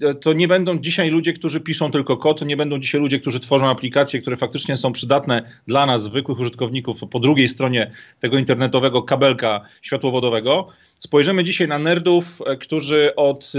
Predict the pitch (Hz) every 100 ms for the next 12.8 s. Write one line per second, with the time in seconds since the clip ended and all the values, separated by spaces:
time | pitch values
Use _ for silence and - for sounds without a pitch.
0 | - 160 160 156 - 156 135 143 156 156
1 | 135 139 135 131 147 143 135 139 123 127
2 | 135 139 131 131 127 139 - 127 135 -
3 | 127 123 - - - 123 123 135 135 131
4 | 139 143 131 131 127 127 127 131 143 -
5 | 135 127 120 127 127 131 123 117 123 117
6 | 131 127 120 120 127 123 123 120 - -
7 | _ 117 131 143 143 139 131 127 165 185
8 | 190 - 143 - 190 180 156 156 139 139
9 | 123 107 - 82 - _ _ _ - 170
10 | 190 - 127 165 180 170 - 135 - 151
11 | 190 - _ _ _ _ 104 107 110 196
12 | 156 117 104 104 139 113 131